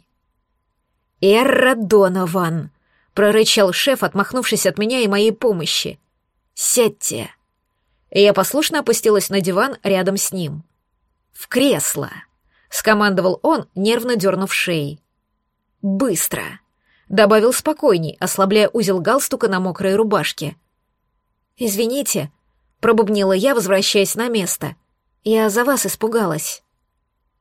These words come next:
«Как вчера?» уже совсем спокойно спросил он. «Как вчера», потупилась я. «Хотя нет, вчера случай был уникальный, действовать пришлось быстро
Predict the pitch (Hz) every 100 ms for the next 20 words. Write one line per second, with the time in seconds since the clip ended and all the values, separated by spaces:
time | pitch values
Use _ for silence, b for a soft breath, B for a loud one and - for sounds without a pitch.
0 | _ _ _ _ _ - 254 - - 190
1 | 233 - _ _ _ _ _ _ - -
2 | 226 220 220 214 190 202 196 339 302 277
3 | 254 262 - 233 - 233 165 143 - _
4 | _ _ _ _ _ _ _ - 269 240
5 | - 247 240 170 - _ _ - 208 196
6 | 185 190 190 - 190 165 147 _ _ _
7 | _ _ 240 226 220 269 226 - B B
8 | - 254 262 254 269 262 233 220 233 233
9 | 233 220 285 214 165 - B B 196 262
10 | - 220 220 214 - 226 196 247 302 -
11 | 185